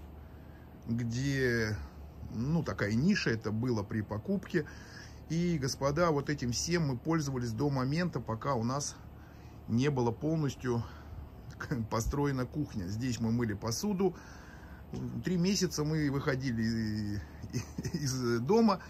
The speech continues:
здесь мыли руки, посуду, мыли овощи, в общем, пользовались этой водой. Да, друзья, и стал вопрос, мы в этом особо ничего не понимаем,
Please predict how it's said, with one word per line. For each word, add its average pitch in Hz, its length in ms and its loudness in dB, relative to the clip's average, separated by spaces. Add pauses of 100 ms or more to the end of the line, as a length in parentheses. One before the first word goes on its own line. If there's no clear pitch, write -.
(200)
здесь 120 360 0
мыли 127 220 0
руки, 156 400 2
посуду, 139 640 0
мыли 113 240 2
овощи, 143 440 0
в 117 60 0
общем, 135 240 -2
пользовались 117 520 -2
этой 113 180 -6
водой. 104 360 -2 (440)
Да, 143 200 4
друзья, 135 440 0
и 107 280 -2 (480)
стал 160 280 2
вопрос, 151 400 2
мы 131 140 0
в 135 60 2
этом 123 220 0
особо 110 340 0
ничего 113 380 0
не 101 120 0
понимаем, 123 680 2